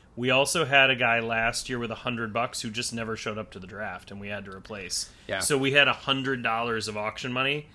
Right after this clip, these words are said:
Speaker 1: that just never made it into the draft last
Speaker 2: Yeah,
Speaker 1: year
Speaker 2: and
Speaker 1: as
Speaker 2: that
Speaker 1: well.
Speaker 2: really could have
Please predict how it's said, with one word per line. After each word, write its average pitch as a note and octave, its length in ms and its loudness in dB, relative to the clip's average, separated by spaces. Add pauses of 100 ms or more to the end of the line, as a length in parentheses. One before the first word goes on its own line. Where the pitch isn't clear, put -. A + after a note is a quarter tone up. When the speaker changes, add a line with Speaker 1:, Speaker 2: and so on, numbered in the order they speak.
(180)
Speaker 1:
that B2 80 -10
just A2 200 -4
never A2 400 0
made G#2+ 240 -2
it G2 120 -6
into G2+ 280 -6
the F#2 120 -14
draft G2 400 -4
last F#2 300 -6
Speaker 2:
Yeah, F#2 60 -12
Speaker 1:
year G2 60 -4
Speaker 2:
and A2 80 -4
Speaker 1:
as A#2 60 -2
Speaker 2:
that G#2+ 100 -2
Speaker 1:
well. F2+ 100 -6
Speaker 2:
really A2+ 260 -2
could A2+ 200 -6
have F#2+ 320 -6